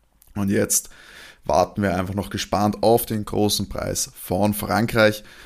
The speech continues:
Währenddessen ist es etwas ruhig, sag ich mal, an der Formel eins News Front.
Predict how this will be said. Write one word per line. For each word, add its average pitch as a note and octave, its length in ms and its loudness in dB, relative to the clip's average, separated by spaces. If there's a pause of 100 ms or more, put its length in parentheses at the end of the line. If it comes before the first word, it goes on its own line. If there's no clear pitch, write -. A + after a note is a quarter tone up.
(140)
Währenddessen G#2 760 0 (240)
ist C#3 200 0
es C3 160 -2
etwas B2+ 580 2
ruhig, D3 240 2
sag C#3 220 2
ich C3 120 -8
mal, A#2+ 200 0
an A2 280 -2
der G#2 380 2 (140)
Formel G#2 500 0
eins G#2 440 -2
News A2+ 400 -2
Front. B2 680 0